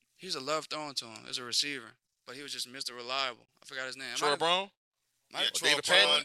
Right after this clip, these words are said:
Speaker 3: David
Speaker 1: Yeah,
Speaker 3: Patton.
Speaker 2: David
Speaker 1: I think
Speaker 2: Patton?
Speaker 1: he died. Didn't both of them die?
Speaker 3: Yeah, David
Speaker 1: David
Speaker 3: Patton.
Speaker 1: Patton just
Speaker 2: David Patton
Speaker 1: passed
Speaker 2: died.
Speaker 1: away. But I think it was Troy
Speaker 3: Troy
Speaker 1: Brown.
Speaker 3: Brown, Troy Brown.
Speaker 2: Troy Brown used to play. They, they used to put him on
Speaker 3: He used to
Speaker 2: defense,
Speaker 3: put
Speaker 2: too.
Speaker 3: him on defense, too.
Speaker 1: But this is what I say, too. I mean, hey,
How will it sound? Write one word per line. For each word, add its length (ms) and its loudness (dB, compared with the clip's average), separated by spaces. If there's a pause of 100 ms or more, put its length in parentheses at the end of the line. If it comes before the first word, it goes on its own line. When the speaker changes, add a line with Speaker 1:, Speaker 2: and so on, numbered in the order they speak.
(140)
Speaker 3:
David 220 2
Speaker 1:
Yeah, 80 -2
Speaker 3:
Patton. 320 8
Speaker 2:
David 100 2
Speaker 1:
I 40 2
think 180 4
Speaker 2:
Patton? 120 10
Speaker 1:
he 40 10 (160)
died. 160 0
Didn't 140 -8
both 180 -4
of 0 -
them 160 -12
die? 260 -8 (140)
Speaker 3:
Yeah, 120 -2 (280)
David 240 8
Speaker 1:
David 280 10
Speaker 3:
Patton. 280 12
Speaker 1:
Patton 40 -2
just 160 2
Speaker 2:
David 100 8 (100)
Patton 40 0
Speaker 1:
passed 20 0 (180)
Speaker 2:
died. 80 2
Speaker 1:
away. 40 -8 (600)
But 80 -6
I 80 2
think 160 4
it 20 -2
was 120 -4
Troy 220 -6
Speaker 3:
Troy 120 -6
Speaker 1:
Brown. 180 0
Speaker 3:
Brown, 200 -4
Troy 180 -4
Brown. 240 -2
Speaker 2:
Troy 240 -2
Brown 320 2
used 140 -8
to 60 -6
play. 200 -2
They, 240 -4
they 80 -8
used 80 -8
to 60 -10
put 100 -6
him 80 -4
on 120 0
Speaker 3:
He 80 0
used 120 0
to 80 2
Speaker 2:
defense, 40 2
Speaker 3:
put 40 0
Speaker 2:
too. 80 4
Speaker 3:
him 80 8
on 80 0
defense, 240 0
too. 160 -2 (460)
Speaker 1:
But 100 -6
this 160 0
is 60 6
what 80 2
I 80 2
say, 260 0
too. 180 -2
I 60 -4
mean, 140 -6
hey, 160 0